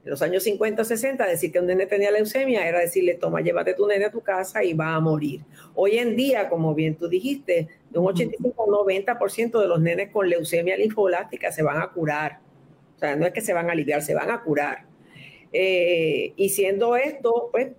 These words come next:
Speaker 1: nosotros caemos como un país industrializado, ¿verdad? Participamos de ensayos clínicos, nos hemos beneficiado de, de lo que la ciencia ha mejorado en estos sesenta años, ¿verdad? Tanto así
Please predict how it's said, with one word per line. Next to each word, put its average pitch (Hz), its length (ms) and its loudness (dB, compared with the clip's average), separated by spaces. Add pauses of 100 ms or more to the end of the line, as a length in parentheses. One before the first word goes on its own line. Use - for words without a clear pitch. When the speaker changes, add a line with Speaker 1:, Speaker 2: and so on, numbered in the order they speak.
(160)
Speaker 1:
nosotros 185 340 0
caemos 214 300 -2
como 175 300 2
un 190 200 -2
país 202 200 0
industrializado, 202 920 2
¿verdad? 180 380 2 (340)
Participamos 180 760 0
de 196 100 2
ensayos 175 420 -2
clínicos, 196 760 0
nos 175 140 0
hemos 185 220 0
beneficiado 226 720 0
de, 180 320 2
de 175 160 2
lo 170 180 0
que 175 220 2
la 165 120 -2
ciencia 214 640 0
ha 180 40 -2
mejorado 190 800 2 (220)
en 185 160 0
estos 214 280 -4
sesenta 165 600 -2
años, 156 320 -4 (420)
¿verdad? 156 360 -2 (380)
Tanto 190 340 0
así 254 540 -2